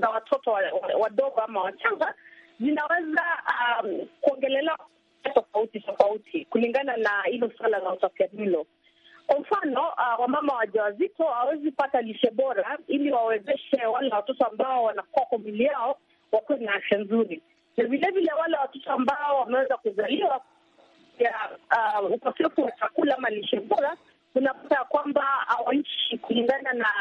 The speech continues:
yale mazingira ambayo tunasema ni mazuri ya afya. Na pia, um, utapiamlo pia tunaweza kuona takwimu zingine zikionyesha kwamba wale wamama ambao ni wajawazito pia wamepoteza huo ujauzito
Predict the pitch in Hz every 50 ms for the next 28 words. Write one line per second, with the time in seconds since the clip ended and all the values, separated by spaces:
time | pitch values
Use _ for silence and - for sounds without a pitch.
0 | 190 180 202 240 254 277 285 254 247 226 208 196 226 226 233 262 277 247 226 -
1 | 240 - - - - 220 208 185 - - 349 320 285 254 233 226 220 214 214 208
2 | 220 254 277 262 269 285 285 277 - - - - 208 208 190 - 202 214 - -
3 | - - 160 139 - - _ _ _ _ _ - _ _ - 254 262 - - 370
4 | 392 415 381 370 370 254 - - 269 269 262 262 269 269 269 254 240 220 - _
5 | _ _ _ _ _ _ _ 339 - 302 277 - - 302 302 392 415 359 339 320
6 | - 320 339 320 302 - 294 - - - - _ - 262 269 285 294 311 - -
7 | 285 - 294 277 - 254 - - 254 240 240 226 202 233 233 285 311 302 277 226
8 | 226 - 247 220 240 254 254 - 214 180 - - - 571 480 359 359 466 - -
9 | _ _ - - _ _ _ _ 285 311 349 339 - 330 294 277 277 285 311 320
10 | 311 311 311 262 269 233 - 277 277 277 269 247 240 226 - 233 226 226 220 214
11 | 208 254 269 269 - 453 349 - 311 330 311 285 262 240 233 - - 240 - 302
12 | 294 277 247 247 277 277 240 247 226 202 190 - 214 208 208 247 381 392 - -
13 | 262 262